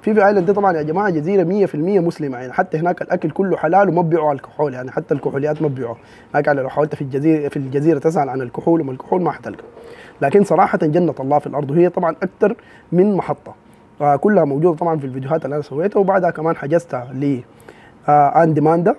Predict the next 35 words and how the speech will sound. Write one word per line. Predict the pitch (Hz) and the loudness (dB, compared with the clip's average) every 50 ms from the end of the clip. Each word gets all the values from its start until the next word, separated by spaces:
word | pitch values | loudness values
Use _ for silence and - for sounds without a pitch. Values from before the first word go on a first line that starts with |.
| - _ _ _ - | -6 _ _ _ -2
يا | 147 143 | -2 2
دوب | 156 170 156 | 2 0 0
كانت | - 175 165 151 143 | 0 -2 -2 -2 -2
فتحت | - 170 151 131 147 135 | -4 -6 -4 -4 -6 -6
جديدة | 131 139 160 165 147 135 | -2 -2 0 0 0 -2
لما | 135 131 131 131 - | -4 -6 -8 -6 -4
أنا | 160 151 | -4 -2
وصلت | 131 127 - 165 165 180 - 269 269 - _ | -4 -4 -4 -6 -4 -2 -4 -4 -4 -8 _
في | - - 151 143 139 135 135 131 135 139 131 139 | -10 -8 -6 -6 -6 -6 -6 -8 -8 -8 -8 -8
ألفين | 131 - - 165 160 143 | -8 -6 -2 -2 0 0
اتنين | 135 131 147 156 160 147 | -2 -2 -2 -2 -2 -2
وعشرين. | 127 120 - 143 147 180 226 247 - - - - - - - - | -4 -6 -6 0 2 2 2 2 -2 -8 -18 -20 -20 -20 -6 -4
ما | 156 165 | -4 -2
شاء | - 143 | 0 0
الله | 147 156 156 | 2 2 2
تبارك | 151 - 147 156 156 143 - | 2 2 0 0 0 -2 -4
الله | 143 139 143 156 160 | -4 -2 0 0 0
يعني | 147 135 131 135 | 0 -2 -6 -10
حديقة | - - 139 139 151 160 170 165 - 156 | -10 -10 -6 -2 0 0 0 0 0 -2
متكاملة، | 147 139 135 139 - 151 151 139 127 127 | -2 -4 -6 -6 -4 -4 -4 -4 -4 -6
بتفتح | 120 - 165 - - 151 - - - | -6 -8 -8 -4 -4 -6 -6 -2 0
كل | - 180 180 165 | 0 2 4 4
يوم | 160 165 175 180 165 | 4 4 4 2 0
من | 156 147 | -2 -6
الساعة | 143 131 - - 165 151 | -8 -8 -2 0 2 2
عشرة | 139 151 - 190 185 208 220 - - - - - _ - | 2 0 -2 -2 -2 -2 -4 -6 -14 -20 -20 -12 _ 0
إلى | 175 175 151 | 0 0 0
الساعة | 143 - 175 160 156 | 0 0 -2 -2 -2
سبعة | - - 170 165 160 180 202 - - _ _ _ _ _ - | -2 -2 -2 0 0 0 0 -2 -8 _ _ _ _ _ -8
مساءً. | - 170 - - 170 156 131 123 123 123 - | -8 -6 -2 0 0 0 -2 -2 -10 -14 -18
حقيقة | - - 135 139 160 185 180 156 151 | -14 -12 -8 -4 -2 -2 0 0 -2
يا | 139 | -2
جماعة | 139 143 160 180 165 151 | -2 -2 -2 0 0 2
لازم | 156 175 180 180 175 180 196 190 | 4 4 4 4 2 0 -4 -6
تمشوها، | 165 - 156 139 - - 156 151 143 131 123 | -4 -6 -8 -8 -6 -4 -4 -4 -4 -6 -12